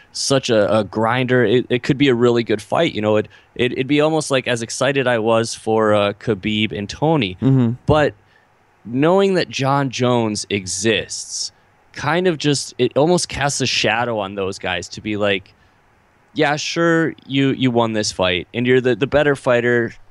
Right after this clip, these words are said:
Speaker 1: of those two guys.
Speaker 2: Right.
Speaker 1: But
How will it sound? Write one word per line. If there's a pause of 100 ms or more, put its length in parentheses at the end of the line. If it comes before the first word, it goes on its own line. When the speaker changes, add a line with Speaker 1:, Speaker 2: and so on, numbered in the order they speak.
(280)
Speaker 1:
of
those
two
guys. (220)
Speaker 2:
Right.
Speaker 1:
But